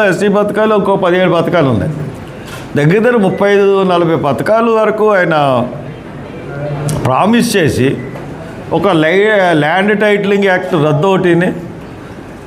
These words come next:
తర్వాత ఏమో ఒక సిలిండర్ ఒకటిని, తర్వాత ఉచిత ఇసుక అన్నది ఎమ్మెల్యేలకు ఇవ్వడం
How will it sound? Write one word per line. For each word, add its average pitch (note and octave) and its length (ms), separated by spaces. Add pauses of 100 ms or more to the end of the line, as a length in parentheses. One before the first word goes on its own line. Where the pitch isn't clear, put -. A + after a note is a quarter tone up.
(200)
తర్వాత F#3 360 (120)
ఏమో G3 200 (380)
ఒక D#3 100 (100)
సిలిండర్ G3 460
ఒకటిని, F3 360 (1160)
తర్వాత F#3+ 300 (140)
ఉచిత F3+ 220 (100)
ఇసుక E3 200 (100)
అన్నది E3 320 (1200)
ఎమ్మెల్యేలకు F#3 540
ఇవ్వడం F3 240